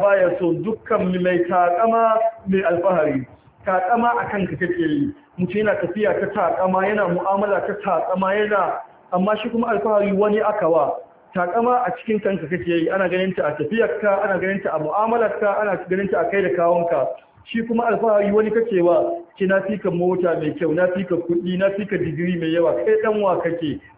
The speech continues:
Haka wasu ke cewa, "Kai ɗan wa kake?" Ko kai, ko kai ɗan wa kake? Tunda ba ɗan Annabi sallallahu alaihi wasallam kake ba. Yau in ba da na Fatima ta ce ma ɗan wa kake ba, kowa kake, kai ba, ba kowa kake ba. Ko na na Fatima ce za ta ce mutum,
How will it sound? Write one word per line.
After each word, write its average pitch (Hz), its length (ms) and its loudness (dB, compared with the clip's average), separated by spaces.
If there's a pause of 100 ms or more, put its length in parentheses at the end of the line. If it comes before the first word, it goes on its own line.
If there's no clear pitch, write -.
Haka 196 200 -2
wasu 180 220 0
ke 175 160 -2
cewa, 175 120 0 (100)
"Kai 226 220 6
ɗan 226 200 4
wa 180 180 2
kake?" 170 340 -2
Ko 196 60 -8
kai, 240 360 2
ko 262 140 2
kai 254 160 2
ɗan 247 180 4
wa 190 140 4
kake? 156 360 -2 (320)
Tunda 247 180 2
ba 214 100 2
ɗan 233 200 2
Annabi 202 180 0
sallallahu 196 200 0
alaihi - 40 -6
wasallam 185 200 2
kake 175 240 -2
ba. 139 160 0 (360)
Yau 220 120 4
in 233 140 4
ba 220 120 4
da 196 100 2
na 202 100 2
Fatima 214 340 0
ta 214 160 0
ce 208 60 2
ma 196 100 0
ɗan 214 160 2
wa 208 120 4
kake 208 220 0
ba, 196 100 0
kowa 233 300 0
kake, 240 220 -2
kai 208 100 -2
ba, 220 120 2
ba 180 120 2 (120)
kowa 185 220 4
kake 175 260 0
ba. 131 180 -2 (320)
Ko 247 80 6
na 226 140 4
na 214 100 2
Fatima 220 360 2
ce 214 120 0
za 220 80 4
ta 196 100 0
ce 214 120 0
mutum, 190 280 -2